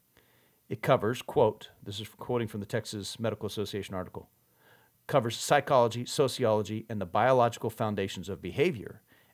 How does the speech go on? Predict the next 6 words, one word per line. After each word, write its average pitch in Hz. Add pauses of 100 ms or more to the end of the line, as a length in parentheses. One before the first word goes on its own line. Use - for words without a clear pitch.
(140)
as 110
well 160
as 127 (440)
social 214 (400)
inequality, 156 (260)
class 202